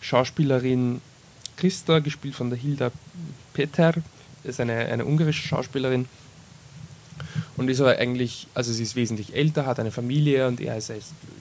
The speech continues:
ich glaub, neunzehn Jahre alt und geht eben jeden Tag in die Box, zum Boxtraining und versucht sich da eben irgendwie zu verbessern und hat dann auch so, unter Anführungszeichen, Erfolge. Und sie lebt eben eigentlich ihr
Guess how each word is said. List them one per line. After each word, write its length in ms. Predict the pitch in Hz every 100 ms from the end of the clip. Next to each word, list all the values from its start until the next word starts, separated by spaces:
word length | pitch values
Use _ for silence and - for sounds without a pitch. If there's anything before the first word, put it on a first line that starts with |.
| -
ich 100 | 165
glaub, 160 | 120 117
neunzehn 460 | 117 131 147 131
Jahre 280 | 120 123 135
alt 360 | 120 123 120 - - - - - -
und 240 | 117 -
geht 120 | 120
eben 240 | 117 113 110
jeden 220 | 110 110
Tag 220 | 113 113
in 120 | 113
die 120 | 107
Box, 520 | 107 135 143 - - - - - - - 151 -
zum 140 | 135
Boxtraining 680 | 127 143 - 135 127 123 120
und 100 | 117
versucht 260 | 123 120 110
sich 120 | 117
da 160 | 107 110
eben 180 | 117
irgendwie 500 | 117 117 117 117 113 113 - - - -
zu 120 | 123
verbessern 680 | 120 - 127 139 135 123 120
und 160 | 110 110
hat 140 | -
dann 80 | 110
auch 140 | 110
so, 280 | - 110 113 113 - - - - - -
unter 180 | -
Anführungszeichen, 500 | 113 131 120 113 -
Erfolge. 540 | 80 - 143 160 135 127 - - - - - - - - -
Und 280 | 135 123 117
sie 160 | 143
lebt 240 | 127 123 123
eben 280 | 120 120
eigentlich 340 | 110 113 113 117
ihr 300 | 113 110